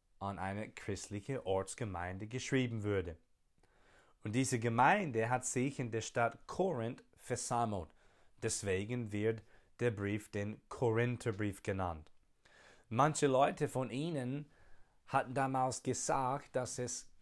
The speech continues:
keine Auferstehung der Toten gab. Hier in Kapitel fünfzehn verteidigt und erklärt Paulus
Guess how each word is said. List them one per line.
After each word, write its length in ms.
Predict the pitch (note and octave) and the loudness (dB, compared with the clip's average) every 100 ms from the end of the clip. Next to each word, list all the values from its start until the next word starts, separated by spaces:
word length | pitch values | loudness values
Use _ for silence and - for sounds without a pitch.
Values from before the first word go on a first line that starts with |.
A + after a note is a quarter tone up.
| - | -10
keine 560 | - D3 G3 E3+ C3+ - | -4 -2 -2 -4 -4 0
Auferstehung 1080 | C3 C3+ C3+ - - - D3 A2+ A2+ C#3+ | 0 0 -2 -4 -4 -2 0 -2 -2 -4
der 220 | B2+ B2+ - | -2 -4 0
Toten 480 | F#3 F3 A#2 G2+ | 0 2 -2 -4
gab. 260 | F2 D#2+ D2+ D2+ _ _ _ _ _ _ _ _ _ _ _ _ - | -6 -6 -8 -14 _ _ _ _ _ _ _ _ _ _ _ _ -6
Hier 360 | E3 D3 B2 A2+ | 0 4 2 0
in 260 | A2 A2 | -6 -8
Kapitel 380 | - A2+ G#2+ G#2+ | -8 -4 -4 -4
fünfzehn 920 | - D3+ D#3+ E3 - - F#2+ G2 C3 - - _ - _ _ | -2 -2 -2 -6 -8 -6 -6 -8 -10 -14 -20 _ -20 _ _
verteidigt 920 | - A2+ - B2 D3+ D#3+ B2 C3 - - | -6 -6 -2 0 0 0 -2 -4 -8 -10
und 380 | B2+ B2+ B2 | -6 -6 -6
erklärt 600 | A2 A#2+ - C#3+ E3+ C#3+ | -4 -6 0 2 2 0
Paulus 800 | - C3+ D#3+ D3 A2+ E3+ - - | 0 4 4 2 0 -2 -4 -8